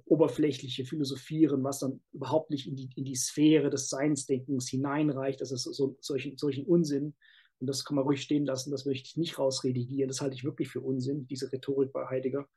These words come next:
Ähm, also, ähm, äh, Heidegger hat sich immer dagegen gewendet, aber, ähm, wie bei, wie so oft bei Heidegger wendet er sich gegen Dinge,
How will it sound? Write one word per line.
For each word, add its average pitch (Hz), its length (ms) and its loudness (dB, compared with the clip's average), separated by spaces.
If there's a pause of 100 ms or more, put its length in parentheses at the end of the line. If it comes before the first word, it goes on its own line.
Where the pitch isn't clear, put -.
(460)
Ähm, 139 420 4 (160)
also, 170 260 6 (220)
ähm, 165 400 8 (260)
äh, 147 240 6 (1000)
Heidegger 196 280 8
hat - 100 4
sich - 180 -10
immer 233 200 8
dagegen 190 400 2
gewendet, 202 600 -2
aber, 165 440 4 (120)
ähm, 156 480 0
wie 180 400 -4
bei, 170 300 4 (100)
wie 160 160 -4
so 156 180 2
oft 170 160 4
bei 151 160 2
Heidegger 147 540 0 (160)
wendet 151 240 4
er 151 60 4
sich 139 240 -4
gegen 139 280 -2
Dinge, 151 380 0